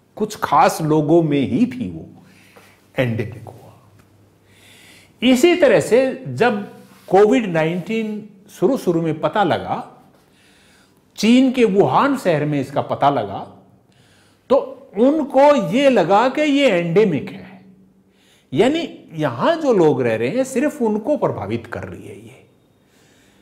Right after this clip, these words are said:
तो तब तक वो endemic थी। फिर वो फैली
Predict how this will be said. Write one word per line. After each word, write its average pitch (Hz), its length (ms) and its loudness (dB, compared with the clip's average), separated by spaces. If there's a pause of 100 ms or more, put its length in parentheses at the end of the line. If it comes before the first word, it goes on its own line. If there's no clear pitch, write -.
(200)
तो 120 60 -12
तब 151 300 -2
तक 208 160 2
वो 233 140 0
endemic 254 540 -2
थी। 202 240 -12 (1600)
फिर 208 220 2
वो 302 220 4
फैली 165 720 -2